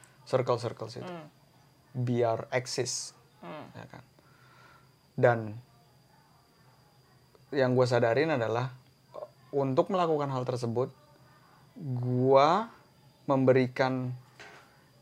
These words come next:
Speaker 1: bagian dari gue.
Speaker 2: Hmm.
Speaker 1: Gue harus ada di situ, gue harus, ya, untuk bisa eksis kan, gue selalu spend time di situ gitu. Dah. Post meditation, let's say,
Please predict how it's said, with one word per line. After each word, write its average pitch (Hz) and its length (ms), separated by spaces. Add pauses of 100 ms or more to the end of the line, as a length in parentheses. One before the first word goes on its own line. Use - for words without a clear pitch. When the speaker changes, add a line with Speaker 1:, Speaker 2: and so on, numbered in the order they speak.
(480)
Speaker 1:
bagian 139 560
dari 123 240
gue. 113 180 (680)
Speaker 2:
Hmm. 180 240 (240)
Speaker 1:
Gue 117 180
harus 110 300
ada 110 160
di 107 80
situ, 127 580
gue 113 160
harus, 110 540 (580)
ya, 139 220 (340)
untuk 135 300
bisa 127 160
eksis 139 260
kan, 127 240
gue 123 140
selalu 120 260
spend 120 300
time 117 160
di 113 80
situ 123 320
gitu. 127 180 (380)
Dah. - 160 (2000)
Post 196 460 (720)
meditation, 139 640
let's 107 300
say, 117 80